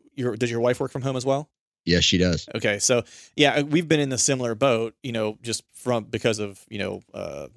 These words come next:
Speaker 1: social distant world events, you know, issues or whatever. Um, we've both been working from home since March, you know, and my wife is actually away right now as we speak, like, not like a far trip, but she was like, you know, "I was thinking about going to visit my, my parents." I'm like, "For the love of God, I think that's a great idea."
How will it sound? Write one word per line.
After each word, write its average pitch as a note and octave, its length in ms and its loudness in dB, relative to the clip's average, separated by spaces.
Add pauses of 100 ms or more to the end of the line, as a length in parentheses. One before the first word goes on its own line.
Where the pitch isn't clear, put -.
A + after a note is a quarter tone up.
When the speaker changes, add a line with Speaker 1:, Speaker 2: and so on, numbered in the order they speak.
(140)
Speaker 1:
social G#2 380 -2
distant G2 400 -8
world G#2+ 320 -6
events, G2+ 600 -8
you A2 100 -6
know, G#2 120 -6
issues G#2 420 -4
or G#2+ 80 -6
whatever. G#2 360 -6 (380)
Um, F#2+ 360 -6
we've C3+ 140 2
both A#2+ 200 2
been A2+ 100 -6
working G#2+ 260 -6
from G2+ 140 -10
home G2 180 -6
since F#2+ 180 -16
March, G2 640 -8
you A2 120 -8
know, G2+ 140 -6
and G#2+ 560 -8
my A#2+ 200 0
wife A2+ 220 -4
is G2+ 80 -8
actually G#2+ 260 -6
away G2+ 280 -4
right G2 240 -10
now G2+ 340 -10 (100)
as G2+ 180 -6
we F#2 80 -14
speak, - 380 -10
like, F#2 240 -6 (500)
not C3+ 280 4
like B2 100 2
a B2 60 -2
far D#3 260 4
trip, A#2 380 -4
but - 180 -6
she B2+ 140 -4
was A2+ 100 -2
like, A2 160 -2
you A2+ 60 -10
know, A2+ 60 -6
"I - 20 -6
was G#2 100 -8
thinking E3 160 -4
about B2 220 -4
going B2 180 -4
to A2+ 80 -6
visit A2 340 -6
my, G#2 280 -8 (240)
my A2+ 120 -2
parents." B2+ 320 -4
I'm A2 100 -6
like, A2 220 -4
"For - 160 -10
the A#2 120 2
love B2 200 2
of A#2 140 -4
God, B2 300 0
I A2+ 100 -2
think A#2+ 200 -8
that's A2 120 -8
a A#2 60 -6
great A#2+ 260 0
idea." A2+ 400 -4